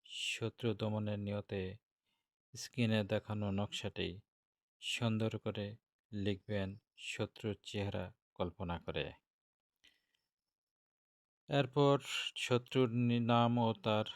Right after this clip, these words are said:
মায়ের নাম লিখবেন। সম্মানিত দিনদার ভাই বোন বন্ধুরা, আজকের এই আমলটি নেওয়া হয়েছে শত্রু ধ্বংসের ভয়ঙ্কর আমল তৃতীয় খণ্ড থেকে।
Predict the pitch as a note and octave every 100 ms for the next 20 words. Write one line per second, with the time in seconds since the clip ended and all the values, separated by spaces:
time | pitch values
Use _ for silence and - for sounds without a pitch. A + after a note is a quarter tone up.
0 | - A2 G#2 G#2 G#2 G#2 G#2 G2+ G2+ -
1 | A2 A2 A#2+ - - - G#2+ G#2+ G#2 A2
2 | G2+ G#2+ G2 G2+ F#2+ F#2+ G2+ A2 G#2+ G#2+
3 | A2+ A2+ A#2+ A#2+ B2 C3 _ - G#2 -
4 | - G#2+ G2+ G2+ G2+ G2+ G#2+ G#2 G#2+ A2
5 | - B2+ A#2+ G#2+ G2+ A2 G2 G#2 - G2
6 | F#2+ G2 G2+ - G#2 G#2 G2+ G2 G2 F#2+
7 | G#2+ G2+ A2 G#2+ G#2+ A2+ - A#2